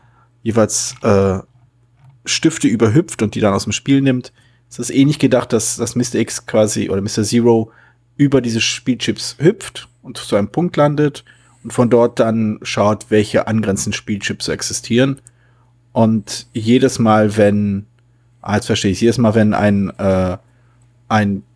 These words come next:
bestimmter Punkt erreicht wurde, bekommt die jeweilige Seite alle Chips, die umgedreht wurden, weil Mister Zero drüber gelaufen ist.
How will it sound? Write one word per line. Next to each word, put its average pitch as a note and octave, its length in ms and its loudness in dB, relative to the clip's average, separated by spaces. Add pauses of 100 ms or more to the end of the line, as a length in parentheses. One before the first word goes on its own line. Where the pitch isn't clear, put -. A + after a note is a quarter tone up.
(140)
bestimmter B2 340 2
Punkt B2+ 320 0
erreicht A2 400 2
wurde, D#3 260 4
bekommt A2+ 420 -4
die G#2 100 -2
jeweilige G2+ 380 2
Seite F#2 360 0
alle G#2 180 0
Chips, - 360 -4
die - 120 -4
umgedreht F#2+ 520 0
wurden, F#2+ 240 -4
weil F#2 280 0 (440)
Mister G#2+ 320 0
Zero G2 240 2
drüber F#2+ 240 0
gelaufen E2+ 400 -2
ist. - 240 -10